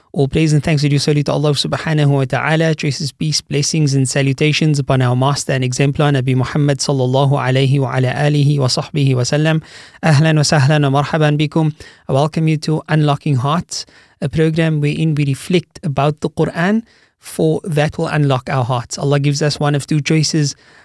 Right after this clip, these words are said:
Either we can be from among those who reflect on the Quran, or we can be from among those who have locks upon their hearts. May Allah not make us of the latter. We speak about Juz four today,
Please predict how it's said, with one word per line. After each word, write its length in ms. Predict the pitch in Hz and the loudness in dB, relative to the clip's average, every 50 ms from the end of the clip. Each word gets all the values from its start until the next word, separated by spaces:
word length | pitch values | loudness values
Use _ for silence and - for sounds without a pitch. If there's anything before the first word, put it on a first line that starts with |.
| _ _ _ _ _ _ _ _ - _ - | _ _ _ _ _ _ _ _ -14 _ -2
Either 260 | 160 160 160 175 175 | 0 0 2 2 2
we 100 | 175 170 | 2 2
can 180 | - 170 165 156 | 0 0 0 2
be 100 | 170 170 | 0 0
from 220 | - - 156 151 | 0 0 0 2
among 260 | 147 147 143 143 143 | 2 2 2 2 2
those 320 | 135 143 143 151 165 156 143 | 2 2 2 2 2 2 2
who 80 | 147 | 2
reflect 400 | 147 135 - - - 165 - - | 0 0 -2 -2 -2 -2 0 0
on 120 | 170 156 147 | 2 2 2
the 80 | 143 - | 2 0
Quran, 540 | - 147 139 - 151 147 143 143 143 135 - _ _ _ | 0 -2 -2 0 2 2 4 4 2 0 -2 _ _ _
or 380 | - 160 156 160 165 165 156 - | 0 2 2 4 4 2 0 0
we 180 | - 175 160 147 | -2 -2 -2 0
can 200 | - - 143 139 | 0 0 0 2
be 120 | 139 147 | 2 0
from 200 | 139 - 147 143 | 0 2 2 2
among 280 | 139 139 139 135 135 135 | 2 2 2 2 2 2
those 280 | 127 135 135 139 135 139 | 2 2 2 2 2 2
who 60 | 135 | 2
have 180 | 131 127 123 | 2 2 2
locks 440 | 127 127 127 135 156 - - - - | 2 2 2 0 -2 -4 -8 -6 -6
upon 280 | 135 - 143 131 131 131 | -4 -2 0 0 2 2
their 100 | 127 123 | 2 2
hearts. 400 | 117 131 151 170 170 - - 156 | 2 0 0 0 -2 -4 -4 -2
May 80 | 143 | -2
Allah 300 | 139 - 139 131 135 131 131 | -2 -2 -2 -2 0 0 0
not 240 | 135 131 - - 143 | 0 -2 -2 -2 -2
make 240 | 135 143 147 - | -2 -2 0 -2
us 160 | 175 160 - - | -2 -4 -4 -2
of 180 | - 143 131 | -4 -4 -2
the 80 | 131 135 | 0 2
latter. 380 | 131 131 123 - - 143 127 - - - - - _ _ _ _ _ _ _ - | 2 2 0 -2 -2 -4 -4 -4 -8 -18 -20 -20 _ _ _ _ _ _ _ -4
We 80 | 147 | -2
speak 340 | 135 - - - 185 180 - | -2 -2 -2 -2 -2 -2 0
about 300 | 190 165 180 170 165 143 | 0 0 2 0 0 0
Juz 340 | 135 151 160 175 165 156 - _ _ _ _ | 0 0 2 2 2 0 -4 _ _ _ _
four 340 | - - - - 185 190 196 | -20 -10 -2 0 2 2 2
today, 440 | 185 - 180 156 156 151 180 233 | 0 0 0 2 2 2 2 0